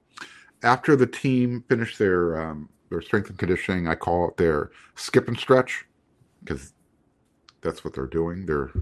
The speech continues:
they're stretching and they're skipping five to ten yards. They're getting loose. Um, when everybody's separated to go to their position groups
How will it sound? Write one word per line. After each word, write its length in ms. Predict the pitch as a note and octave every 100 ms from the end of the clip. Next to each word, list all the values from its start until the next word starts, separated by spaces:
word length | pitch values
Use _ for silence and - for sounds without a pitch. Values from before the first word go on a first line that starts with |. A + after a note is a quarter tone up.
| - - _ _ _ _
they're 100 | -
stretching 560 | - - F#2 - G2 F2+
and 120 | D2
they're 120 | C#2+ C#2+
skipping 500 | - - - F2 E2+
five 260 | - D#2+
to 80 | D#2+
ten 220 | - D#2+
yards. 480 | D#2+ D#2+ D#2 D#2+ - _ _ _ _ -
They're 80 | B2
getting 280 | B2+ E2+
loose. 340 | C#2 - - - _ _ _ _ _ _ _ _ _ _ _ _ - -
Um, 420 | A2+ A2+ A2 - _ - - - - - _ _ _ _ _ _ _ _ _ _ _
when 240 | A2 A2
everybody's 480 | B2 C3+ C#3 C3+ B2+
separated 600 | - D3 - C3 G#2 G2+
to 220 | - A#2 G2+
go 360 | G2+ F#2+ F#2+
to 260 | F#2 - F#2
their 160 | F2
position 480 | E2+ G2 A2+ A#2 A#2
groups 460 | F#2+ F2 F2 -